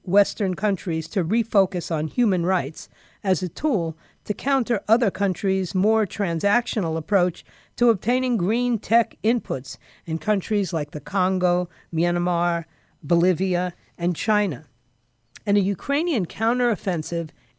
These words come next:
aimed at recapturing Russian-controlled areas of Ukraine is already underway. I think it started in June. Meanwhile, the Russian economy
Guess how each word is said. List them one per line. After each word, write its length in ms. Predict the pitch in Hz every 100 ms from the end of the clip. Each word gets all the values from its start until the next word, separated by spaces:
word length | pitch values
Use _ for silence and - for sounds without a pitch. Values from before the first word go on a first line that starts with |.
| -
aimed 300 | 240 262 208
at 100 | -
recapturing 800 | 202 - 226 233 - 226 196 175
Russian-controlled 920 | 196 - 190 - 175 - 214 190 175
areas 440 | 208 208 180 160
of 140 | 156
Ukraine 580 | 156 156 - 220 170 151 - _ _ -
is 120 | 170
already 360 | 165 175 156 147
underway. 480 | 139 147 143 131
I 40 | 143
think 180 | 226 180
it 100 | -
started 520 | - 185 196 165 143
in 200 | 143 139
June. 440 | 135 170 127 123 - _ _ _ _ _ -
Meanwhile, 520 | 202 269 247 156 143
the 100 | 151
Russian 340 | 175 180 180
economy 600 | 147 - 262 285 156 156